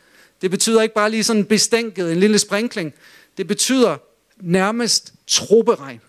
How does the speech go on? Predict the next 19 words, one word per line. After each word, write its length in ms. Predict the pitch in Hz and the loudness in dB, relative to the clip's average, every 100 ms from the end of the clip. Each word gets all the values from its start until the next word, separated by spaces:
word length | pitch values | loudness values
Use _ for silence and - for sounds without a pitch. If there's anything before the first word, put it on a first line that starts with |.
| _ _ _ _ _ _ _ - | _ _ _ _ _ _ _ 0
Det 100 | 202 | 2
er 40 | |
himlen, 440 | - 240 262 254 | 2 2 0 2
der 60 | 220 | 2
åbner 320 | 202 226 226 | 2 0 -2
sig, 160 | - 151 - - | -4 -6 -8 -4
og 100 | - | -2
så 140 | 220 | -2
kommer 300 | - 233 202 | 0 -2 -2
der 100 | 160 | -4
bare 260 | 156 156 165 - _ - | -4 -4 -6 -12 _ -4
ånd 240 | 190 185 | -2 0
ud. 180 | 170 170 - - | 0 -2 -6 -6
Amen. 360 | 214 240 240 - _ - - _ - | -4 -2 -4 -8 _ -20 -20 _ -4
Det 100 | 190 | 2
glæder 200 | 202 196 | 4 4
jeg 100 | 196 | 2
mig 140 | 185 | 0
til, 200 | 196 | -2